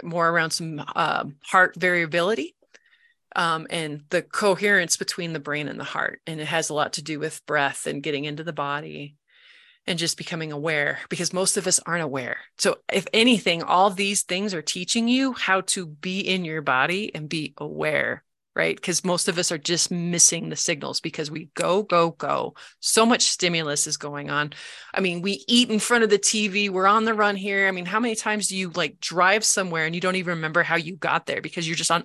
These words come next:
autopilot? To where these, these, these exercises teach you how to get back in your body and how to read those signals that your body's trying to teach you, because your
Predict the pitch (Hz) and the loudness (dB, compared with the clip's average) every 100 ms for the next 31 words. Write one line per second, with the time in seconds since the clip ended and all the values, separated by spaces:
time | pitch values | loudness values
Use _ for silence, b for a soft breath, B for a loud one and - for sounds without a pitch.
0 | - 170 254 - - - - - B B | 2 2 2 -2 -6 -6 -8 -10 B B
1 | B B - 180 180 180 - 175 160 - | B B 0 0 2 -4 -4 -2 -2 -2
2 | 147 151 247 269 - - - 139 - 226 | 0 0 0 -2 -2 -2 -2 -2 -4 -4
3 | 247 - 151 147 160 b b b b b | 0 -2 -2 -8 -10 b b b b b
4 | _ - 165 220 269 165 156 - 196 147 | _ -6 -4 -4 -2 -2 -2 -4 -6 -4
5 | 135 139 196 - - b b b - - | -4 -4 -6 -10 -14 b b b -6 -4
6 | 147 165 156 143 - _ _ 160 160 190 | -2 -2 -2 -8 -14 _ _ -12 -6 -2
7 | 214 170 - - _ - 151 165 151 - | -2 -4 -6 -16 _ -10 -4 -2 2 2
8 | - 254 151 139 - - 165 160 170 160 | 2 0 -4 -4 -4 -6 0 4 4 2
9 | - 147 - - - 139 - 147 | -4 -6 -6 -4 -4 -6 -6 -4